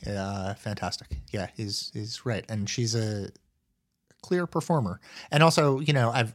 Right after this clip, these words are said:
Speaker 1: I've
Speaker 2: said it in a good way or bad way or just, or both?
Speaker 1: No, good way.
Speaker 2: Okay.
Speaker 1: Yeah, she, she, she can, she brings it. She's a, she's a great performer. Yeah, and I like her. I, you know, she has a poetry book called Motherland, Fatherland, Homeland Sexual that's really good.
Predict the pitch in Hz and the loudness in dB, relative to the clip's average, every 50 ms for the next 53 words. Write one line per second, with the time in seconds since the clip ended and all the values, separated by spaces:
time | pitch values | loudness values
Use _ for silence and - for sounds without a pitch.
0 | - 123 117 135 160 143 131 123 131 143 170 202 214 175 135 143 147 175 185 175 | 4 4 6 6 6 6 4 4 2 4 4 4 4 6 6 4 4 4 4 2
1 | 147 127 - 123 113 - - 110 113 113 87 58 - - - - _ _ _ _ | 2 2 2 0 0 0 0 0 2 2 2 0 -2 -8 -16 -20 _ _ _ _
2 | _ _ _ _ _ _ _ _ _ _ 143 147 143 123 - 185 156 107 85 - | _ _ _ _ _ _ _ _ _ _ 2 2 4 6 4 4 4 2 -2 -4
3 | - - - 117 92 90 - - 139 - - - - 139 - - 143 139 131 - | -6 -6 -6 -4 -4 -6 -4 -4 -4 -2 -2 -2 -2 -2 0 2 2 2 2 2
4 | - - 147 131 - 135 127 120 117 - - - - 135 123 135 139 127 110 101 | 0 0 0 2 2 2 2 2 0 -2 -2 -2 0 0 2 2 2 2 0 -2
5 | 95 - - - 120 110 113 113 110 107 - - 113 107 110 107 104 - - 117 | -4 -8 -6 -4 -2 0 0 0 -2 -2 -2 -2 -2 -2 -2 -4 -4 -2 -2 -2
6 | 113 - 123 117 - 110 104 95 87 - - - - - _ _ _ _ _ - | -2 -2 -6 -6 -6 -6 -4 -4 -6 -8 -10 -14 -20 -20 _ _ _ _ _ -20
7 | - _ _ - 247 - - - 165 165 165 202 247 247 233 202 165 - 185 - | -20 _ _ 4 4 4 4 2 2 2 2 4 2 2 2 0 0 -2 0 2
8 | 175 170 156 156 165 156 185 202 151 123 120 117 107 - - - - 160 165 156 | 2 2 2 0 -2 2 4 4 6 6 4 2 0 -4 -6 -2 0 2 2 4
9 | 165 156 - - 135 127 127 - 135 127 139 120 - 135 123 117 120 120 120 117 | 2 2 4 4 4 4 4 2 2 2 2 2 2 2 2 4 4 4 4 4
10 | 120 113 113 113 113 117 - 117 110 110 113 110 110 107 107 107 113 110 110 110 | 4 4 2 2 0 0 0 0 2 2 0 0 0 0 -2 -2 -2 -2 0 0
11 | 107 104 107 - 113 110 107 - - 113 110 107 104 110 - - 117 107 104 101 | 0 0 -2 -2 -2 -2 -2 -2 -4 -4 -2 -2 -4 -4 -4 -2 -2 -2 -2 0
12 | 107 117 107 104 101 107 | 0 0 0 0 -2 -4